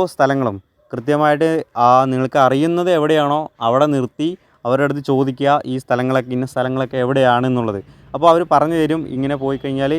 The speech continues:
കൃത്യം ഈ സ്ഥലങ്ങളിലൊക്കെ എത്തും എന്നുള്ളതൊക്കെ. അപ്പോൾ അതനുസരിച്ച് സേഫായിട്ട് വരിക. നമുക്ക് വേലയെല്ലാം നല്ല അടിച്ചു പൊളിച്ച് ആഘോഷിക്കണം. അപ്പോൾ എന്ത് ഡൗട്ട് ഉണ്ടെങ്കിലും നമ്മളെ നെന്മാറയിൽ ആരുടെ അടുത്ത് ചോദിച്ചാലും എല്ലാവരും പറഞ്ഞു തരും. കാരണം നെന്മാറക്കാർ എല്ലാവരും പൊളിയാണ്. ഓക്കെ, അപ്പോൾ ഈ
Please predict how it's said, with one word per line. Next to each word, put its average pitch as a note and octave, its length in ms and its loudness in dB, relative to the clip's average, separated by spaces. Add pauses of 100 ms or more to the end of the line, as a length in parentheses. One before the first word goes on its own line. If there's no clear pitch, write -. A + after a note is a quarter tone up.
(240)
കൃത്യം C3 340 -4
ഈ - 80 -4
സ്ഥലങ്ങളിലൊക്കെ B2+ 540 -2
എത്തും B2+ 160 -6
എന്നുള്ളതൊക്കെ. G#2 400 -2 (460)
അപ്പോൾ C3+ 180 4
അതനുസരിച്ച് D3+ 560 0 (160)
സേഫായിട്ട് C#3 500 0
വരിക. C3 200 2 (440)
നമുക്ക് B2 240 -4 (100)
വേലയെല്ലാം C#3+ 500 2
നല്ല C3+ 180 2
അടിച്ചു A#2+ 260 -4
പൊളിച്ച് C#3+ 280 0
ആഘോഷിക്കണം. B2+ 440 -2 (420)
അപ്പോൾ A#2 200 -2
എന്ത് C#3+ 120 2 (100)
ഡൗട്ട് D3 260 4
ഉണ്ടെങ്കിലും E3 300 -2 (120)
നമ്മളെ B2+ 240 -4
നെന്മാറയിൽ D3 520 0
ആരുടെ D3 200 2
അടുത്ത് D#3 200 -2
ചോദിച്ചാലും C3+ 360 -2 (400)
എല്ലാവരും F3 440 4
പറഞ്ഞു C3+ 220 0
തരും. C#3+ 140 -4 (340)
കാരണം C3 260 -2
നെന്മാറക്കാർ C#3 520 -2 (380)
എല്ലാവരും C3 380 0
പൊളിയാണ്. G#2+ 300 -4 (280)
ഓക്കെ, F#3 140 -8 (380)
അപ്പോൾ C#3+ 200 -6
ഈ - 20 0